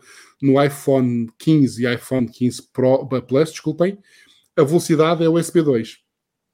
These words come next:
Ok? Porque as pessoas muitas vezes pensam, "Ah, tem um formato U S B C, a velocidade é U S B três." Não, não pode não ser assim. Aquilo, o formato encaixa o U S B C,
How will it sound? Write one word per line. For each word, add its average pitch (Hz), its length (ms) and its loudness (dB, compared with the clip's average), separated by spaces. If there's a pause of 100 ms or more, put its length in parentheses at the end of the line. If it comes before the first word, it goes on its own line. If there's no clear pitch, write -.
(360)
Ok? 131 320 -2 (260)
Porque - 160 -6
as 131 60 0
pessoas 143 240 2
muitas 139 260 0
vezes 131 180 -2
pensam, 139 360 -2
"Ah, 143 100 -2
tem 165 140 0
um - 20 -4
formato 160 380 -2
U 160 40 4
S 147 140 -4
B 151 140 2
C, 175 420 2 (260)
a 156 60 4
velocidade 147 560 2
é 139 240 4
U 135 100 4
S 139 160 2
B 139 120 2
três." 117 420 0
Não, 110 320 -4 (140)
não 110 140 -12
pode 127 240 0
não 131 80 0
ser 131 160 -2
assim. 113 340 -4 (400)
Aquilo, 120 420 -2
o - 20 -4
formato 160 500 0
encaixa 131 380 -2
o 117 60 -2
U 120 60 0
S 117 240 -6
B 113 180 0
C, 151 460 -2